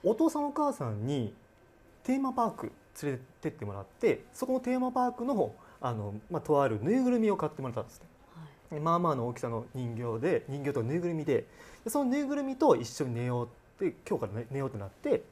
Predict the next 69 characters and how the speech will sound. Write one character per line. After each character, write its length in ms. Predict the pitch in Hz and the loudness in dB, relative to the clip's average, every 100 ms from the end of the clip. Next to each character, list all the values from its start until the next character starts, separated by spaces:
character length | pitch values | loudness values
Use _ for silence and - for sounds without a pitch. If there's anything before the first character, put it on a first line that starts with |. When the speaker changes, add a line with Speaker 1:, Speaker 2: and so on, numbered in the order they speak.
| - - - - - - | -20 -20 -20 -20 -20 -6
Speaker 1:
ク 120 | 190 | 0
ロ 160 | 294 311 | 4 4
ー 40 | |
ゼ 100 | 143 | 4
ッ 80 | 123 | -2
ト 160 | - | -4
に 220 | 120 139 107 | -2 -2 -2
そ 120 | - | -4
の 160 | 113 113 - - - | -4 -4 -10 -16 -4
赤 220 | 180 190 | 2 2
ち 60 | 135 | 2
ゃ 40 | |
ん 40 | |
の 40 | 110 | -2
人 200 | 110 117 | -2 -2
形 60 | 107 | -4
を 60 | |
突 180 | 104 - | -8 -14
っ 40 | - | -16
込 60 | - 285 | -8 -4
ん 40 | |
で 200 | 117 - - _ _ 208 98 98 | 0 -2 -4 _ _ -18 -12 -6
置 140 | 110 | -4
い 40 | |
た 100 | 110 | -4
ん 80 | 104 | -8
で 80 | 113 | -10
す 120 | - | -10
っ 40 | 226 | -8
て。 60 | |
Speaker 2:
う 40 | 220 | -6
ん。 40 | |
う 20 | |
ん。 140 | 214 208 208 202 - - - - - | -8 -10 -14 -18 -20 -20 -20 -20 -12
Speaker 1:
で、 60 | |
そ 80 | 214 | -6
の 100 | 233 | -2
ま 160 | 220 220 | 2 2
ま、 360 | 202 175 - - - - - - - - | 4 2 0 -8 -20 -20 -20 -20 -20 -10
そ 60 | 143 | -8
の 40 | |
熊 200 | 131 135 | -4 -2
の 80 | 110 | -2
人 220 | 110 113 | -2 -2
形 160 | 110 110 | -4 -6
と 60 | |
寝 140 | 101 107 | -6 -4
て 140 | 117 | -4
て、 380 | 117 120 107 - - - - - - - - - | -4 0 0 0 -14 -20 -20 -20 -20 -20 -20 -12
で、 60 | 196 | -10
そ 140 | 269 | -4
れ 100 | 311 | -4
か 140 | 302 | 0
ら 60 | 277 | -2
ま 120 | 247 | 0
あ、 20 | |
一 80 | 131 | -2
ヶ 140 | 123 147 | 2 0
月 220 | 123 - | 0 -4
と 80 | 101 | -6
か 120 | 98 | -6
し 80 | - | -8
た 80 | |
時 220 | 127 127 104 | -8 -8 -6
に、 300 | 131 120 113 - - - | -6 -6 -8 -16 -20 -10
夜 200 | - 180 | -2 -2
寝 140 | 113 107 | 0 -4
て 180 | 117 120 | -4 -6
て、 420 | - 113 107 | 0 0 0